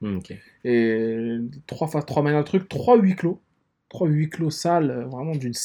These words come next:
Speaker 2: d'une saleté pourrissante. Et le Prince of Darkness, il peut passer une fois par semaine.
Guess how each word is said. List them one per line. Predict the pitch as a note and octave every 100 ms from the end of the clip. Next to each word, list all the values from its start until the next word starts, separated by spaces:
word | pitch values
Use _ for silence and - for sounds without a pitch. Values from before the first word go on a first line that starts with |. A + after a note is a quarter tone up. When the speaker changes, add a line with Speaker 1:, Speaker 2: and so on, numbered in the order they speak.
| - D3+
Speaker 2:
d'une | C#3
saleté | - - G3 F3+ - A3 F3 C3+ B2+ _
pourrissante. | C4+ A3+ F#3+ F#3+ F#3+ - _ _ _ _ _ C#3
Et | C3+
le | C3+ B2+
Prince | - D#3+
of | D3+
Darkness, | C#3+ A#3+ A#3
il | F#3+
peut | - G#3+
passer | G#3 G3 B3+ A#3+
une | F#3+
fois | F#3
par | - -
semaine. | C#3+ A#2